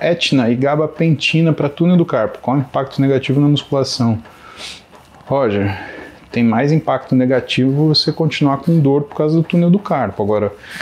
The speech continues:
cara, túnel do carpo em mim eu operaria. Na boa.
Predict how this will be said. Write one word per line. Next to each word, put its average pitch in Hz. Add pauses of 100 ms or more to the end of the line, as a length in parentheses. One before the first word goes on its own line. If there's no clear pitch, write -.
(240)
cara, 107
túnel 123
do 170
carpo 120
em 147
mim 113
eu 139
operaria. 185 (500)
Na 92
boa. 117